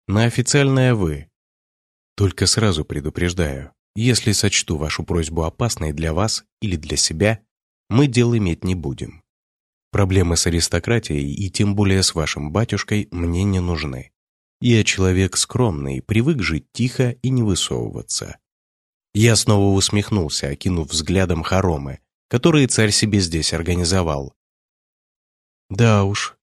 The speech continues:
скромности тебе не занимать. Но, пожалуй, ты прав. Перейдем к делу. Мне нужны глаза и уши в городе. Твои ребята, они везде. Я хочу знать, что они слышат и видят".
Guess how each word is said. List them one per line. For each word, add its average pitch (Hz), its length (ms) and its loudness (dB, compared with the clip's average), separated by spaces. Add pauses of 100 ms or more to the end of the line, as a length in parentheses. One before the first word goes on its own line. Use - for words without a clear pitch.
(120)
скромности 123 640 0
тебе 123 280 0
не 101 140 0
занимать. 110 600 -2 (500)
Но, 123 240 2
пожалуй, 131 480 2
ты 127 140 0
прав. 85 440 -2 (380)
Перейдем 117 540 2
к 120 40 0
делу. 80 440 -2 (720)
Мне 110 240 4
нужны 110 320 2
глаза 107 480 2
и 104 100 0
уши 101 300 -2
в 104 100 -4
городе. 76 560 -4 (580)
Твои 143 300 2
ребята, 117 640 0 (220)
они 113 240 0
везде. 98 520 0 (160)
Я 90 160 -2
хочу 104 320 -2
знать, 90 440 -4 (180)
что - 280 0
они 85 180 -2
слышат - 560 -4 (100)
и 127 120 0
видят". 78 540 -4